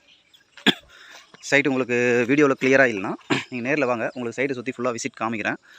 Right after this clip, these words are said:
ஓகேங்களா? ரேட் என்ன சொல்றாங்கன்னு பார்த்தீங்கன்னா, ஏக்கர் பதினெட்டு லட்சம்.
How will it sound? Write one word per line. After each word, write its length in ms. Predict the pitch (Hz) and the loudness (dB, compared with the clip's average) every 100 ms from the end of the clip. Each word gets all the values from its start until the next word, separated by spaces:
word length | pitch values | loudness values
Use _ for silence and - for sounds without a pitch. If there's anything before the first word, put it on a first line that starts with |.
| - - | -20 -10
ஓகேங்களா? 340 | 120 117 117 107 - - - - _ - - - | -4 0 0 -2 0 2 2 -2 _ -20 -14 -2
ரேட் 220 | 147 151 | 0 2
என்ன 140 | 127 135 | -2 -2
சொல்றாங்கன்னு 280 | 117 117 107 | -2 -2 -2
பார்த்தீங்கன்னா, 300 | 101 104 113 _ - _ _ _ _ - - - - - - - | -4 -6 -6 _ -20 _ _ _ _ -20 -20 -20 -20 -20 -20 -4
ஏக்கர் 260 | 139 151 156 | 0 2 4
பதினெட்டு 320 | 123 120 117 | 2 2 0
லட்சம். 260 | 101 - | -2 -4